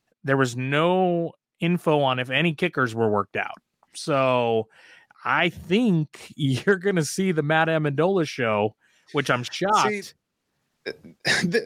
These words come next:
Speaker 2: okay, this comes down to the decision making of Cliff, uh, Kingsbury, I think, 'cause, uh,
Speaker 1: Or in Steve
Speaker 2: Amendola
Speaker 1: Keim.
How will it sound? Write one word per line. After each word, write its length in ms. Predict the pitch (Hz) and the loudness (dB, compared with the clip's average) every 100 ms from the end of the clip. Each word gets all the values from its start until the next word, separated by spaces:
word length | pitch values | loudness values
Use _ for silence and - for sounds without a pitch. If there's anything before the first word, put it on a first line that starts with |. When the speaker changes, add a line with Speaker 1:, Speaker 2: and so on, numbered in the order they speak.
| 165 | -2
Speaker 2:
okay, 240 | 190 170 | 0 0
this 180 | 180 240 | 0 -2
comes 200 | 285 226 | -2 0
down 160 | 220 185 | -2 -2
to 40 | |
the 100 | 156 | -4
decision 440 | 131 - 175 151 139 | -2 4 4 4 0
making 300 | 127 127 123 | 0 2 -2
of 100 | 110 | 0
Cliff, 400 | 147 127 - 139 | 0 -2 -2 -2
uh, 320 | 127 113 104 | 2 2 0
Kingsbury, 640 | - 127 113 120 107 101 | 0 -2 0 2 4 2
I 60 | 95 | 0
think, 260 | 104 98 | -2 -2
'cause, 320 | 123 117 - | 0 0 0
uh, 360 | - - - 143 - 180 | -4 -12 -18 -20 -8 2
Speaker 1:
Or 120 | 139 | 2
in 80 | 127 | 2
Steve 160 | 135 | 0
Speaker 2:
Amendola 300 | 143 156 160 | 0 0 0
Speaker 1:
Keim. 140 | 123 | 0